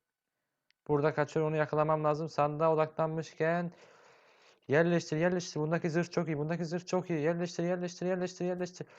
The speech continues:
Zırhı çok iyi, evet. Zırhı müthişti arkadaşlar. Zırhı müthişti. Hemen giy, hemen giy. Güzel, hemen çıkıyoruz.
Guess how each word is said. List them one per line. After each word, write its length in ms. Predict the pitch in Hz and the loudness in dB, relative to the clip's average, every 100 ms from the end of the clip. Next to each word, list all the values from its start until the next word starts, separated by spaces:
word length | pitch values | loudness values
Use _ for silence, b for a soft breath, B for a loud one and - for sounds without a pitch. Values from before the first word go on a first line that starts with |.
| B B B _ | B B B _
Zırhı 320 | - 151 165 | -4 -2 0
çok 240 | 165 - | -2 -2
iyi, 100 | 135 | -2
evet. 280 | 127 123 110 | 0 0 -2
Zırhı 400 | - 131 123 151 | 0 2 2 0
müthişti 720 | 147 - 151 - - - 131 | -2 -4 -6 -6 -12 -6 -2
arkadaşlar. 640 | 120 117 123 123 - 147 147 _ _ _ _ _ _ _ _ _ _ | -2 -2 -6 -6 -4 -6 -6 _ _ _ _ _ _ _ _ _ _
Zırhı 440 | - 120 131 135 | -10 -4 -2 -2
müthişti. 720 | 127 131 - 147 - 151 156 - - | -4 -6 -6 -8 -2 -2 -2 -8 -8
Hemen 380 | 143 139 143 | -6 -4 -4
giy, 200 | 139 143 | -4 -4
hemen 340 | 135 143 139 135 | -2 -4 -4 -6
giy. 200 | 147 151 - _ _ _ _ _ _ _ _ _ _ _ _ _ _ _ _ _ | -6 -8 -12 _ _ _ _ _ _ _ _ _ _ _ _ _ _ _ _ _
Güzel, 320 | - 123 127 110 | -8 -4 -4 -4
hemen 220 | 131 139 | -6 -6
çıkıyoruz. 640 | 131 - 135 127 143 - | -8 -6 -2 -2 -4 -8